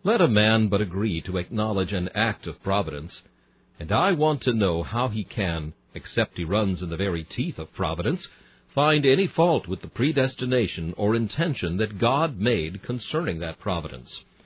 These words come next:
Will you blame me for preaching this morning? Suppose you answer no. Then, can you blame me that I formed a resolution last night that I would preach?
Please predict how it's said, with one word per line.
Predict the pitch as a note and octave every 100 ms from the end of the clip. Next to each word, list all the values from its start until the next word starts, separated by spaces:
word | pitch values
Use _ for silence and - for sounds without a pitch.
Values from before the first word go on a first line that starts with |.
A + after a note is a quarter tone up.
| _ _ _ _ _ _ _ -
Will | C3+
you | G#3+
blame | F#3+ A2 A#2+ A2+ A2
me | A2 A#2+
for | A2+
preaching | - - F2+ - G2
this | B2 B2+
morning? | B2+ D#3+ A3+ - _ _ _ _ _ -
Suppose | - - F2 D#2+
you | F2 F2+
answer | G2+ - B2+
no. | C#3 B2 C#2+ - _ _ _ _ _ _ - -
Then, | G#3 G#3+ D#3 - _ _
can | - A3 G#3
you | F3
blame | A2 G#2 A#2 C3 G2+
me | F#2+ D#2+
that | F2 F#2
I | F#2+ F#2+ F#2+
formed | - A2+ A2 A#2+
a | G#2
resolution | F2+ G#2 G2 G2 F#2+ A2 C#3 G#2+
last | D#2 E2 G2+ A#2+ -
night | F#2+ F2+ C#3 -
that | F2+
I | F#2
would | F#2+ F#2 F#2+
preach? | A2 C3+ G#3 -